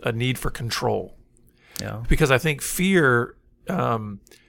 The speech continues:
Speaker 1: fear always makes us want to try to then get into control of everything, right? Uh,
Speaker 2: Yeah,
Speaker 1: because
Speaker 2: yeah.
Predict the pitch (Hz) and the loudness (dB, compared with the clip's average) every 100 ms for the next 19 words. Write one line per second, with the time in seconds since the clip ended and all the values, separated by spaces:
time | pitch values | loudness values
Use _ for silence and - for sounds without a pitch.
0 | _ _ _ _ _ _ _ - - - | _ _ _ _ _ _ _ -14 -6 0
1 | 202 180 - 139 175 196 160 127 110 - | 2 2 2 0 2 4 4 4 0 -4
2 | 123 120 - - 120 - 123 131 - 123 | -2 -2 -2 -2 -2 -2 -4 -4 -6 -4
3 | - 120 110 120 113 110 - - - 127 | 0 0 0 -2 -2 -4 -12 -18 -10 -4
4 | 123 127 120 - - 139 117 175 190 127 | 0 0 0 -4 -6 -6 0 2 4 2
5 | 104 98 98 113 113 117 151 - - 110 | 0 -4 -6 -8 -2 0 0 -6 -8 -8
6 | 110 123 120 131 110 | -6 -6 0 0 0